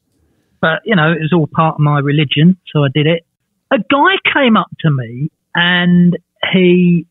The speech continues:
he was a Hindu. Lovely guy. Got chatting with him, and I was just fascinated by his outlook on things. He pointed to a tree, and he said, "That tree is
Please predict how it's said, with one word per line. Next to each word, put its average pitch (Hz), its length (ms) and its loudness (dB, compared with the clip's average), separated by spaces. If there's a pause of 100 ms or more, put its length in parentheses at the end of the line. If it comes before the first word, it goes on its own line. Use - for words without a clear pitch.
(140)
he 208 100 0
was 202 120 -2
a 233 60 -2
Hindu. 214 420 0 (500)
Lovely 156 580 -2
guy. 208 380 0 (160)
Got 170 180 -2
chatting 165 420 0
with 151 140 0
him, 180 280 0 (720)
and 175 800 0 (720)
I - 40 0
was 233 180 -4
just 269 140 -2 (220)
fascinated 156 840 -2 (140)
by 175 500 2 (600)
his 170 520 2 (320)
outlook 196 480 -2
on 143 160 2
things. 135 360 -2
He 175 100 0
pointed 240 540 0
to 170 80 0
a 156 60 0 (200)
tree, 139 380 0 (580)
and 175 120 2
he 165 140 2
said, 175 140 -4
"That 208 220 -4
tree 196 440 2
is 131 100 -4